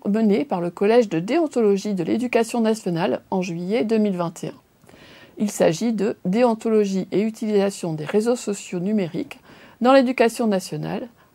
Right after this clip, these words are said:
avis numéro deux mille vingt et un zéro zéro deux du huit juillet deux mille vingt et un. Y sont posées les questions des nouvelles formes de communication via les réseaux sociaux, ainsi que celle, là aussi,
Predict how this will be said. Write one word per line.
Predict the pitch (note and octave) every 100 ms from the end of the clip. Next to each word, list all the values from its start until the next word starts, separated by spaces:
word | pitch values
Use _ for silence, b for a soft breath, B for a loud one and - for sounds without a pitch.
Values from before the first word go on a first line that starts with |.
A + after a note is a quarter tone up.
| -
avis | B3+ A#3+ B3+
numéro | A3+ G#3+ G#3 F3+ -
deux | A3
mille | D4 C4+
vingt | A3+ G#3+ G3+
et | G#3
un | E3 - _
zéro | F#3+ B3+ A3 G#3+
zéro | A3 G#3+
deux | F3 G#3 - -
du | F3 F#3
huit | F#3 C4+
juillet | C4+ A#3+ G#3 A#3
deux | G#3
mille | G3
vingt | F#3 D#3+ -
et |
un. | - _ _ - - - - - _ _ _ C4+
Y |
sont | - C4+
posées | B3 A3+ A3
les | A3+
questions | A3+ A3 - F#3
des | G#3 C4
nouvelles | C4 A3
formes | G#3+ G#3 F3+
de | F3
communication | F#3 F3+ F3 F3 E3+ D#3+ D#3+ - D#3
via | B3 C#4+
les | A3+
réseaux | G3+ F3+
sociaux, | F#3 E3 - - C#4+ b b b -
ainsi | C4+ - C#4
que | C4+
celle, | F#3+ - D#3+ - - -
là | A3+ A3+
aussi, | G3 - - F#3